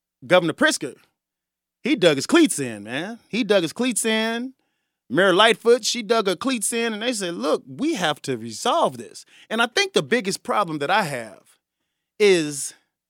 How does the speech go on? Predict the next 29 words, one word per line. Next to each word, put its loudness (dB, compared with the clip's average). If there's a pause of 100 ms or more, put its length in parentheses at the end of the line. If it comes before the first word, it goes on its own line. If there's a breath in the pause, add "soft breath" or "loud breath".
(500)
we -6
can't -4
see -2 (1120)
the 0
resolution. 0 (1120)
You 4
can't 2
see 2
the 0
coronavirus. 0
I 0
mean, 0
of -6
course, 2 (320 soft breath)
thanks -2
to 0
movie 4
magic, -6 (480)
espe-, 0
I 4
keep -4
bringing 2
up 0
Outbreak, 0
but -2 (160)
if -8
you've -2
seen 0
Outbreak, -6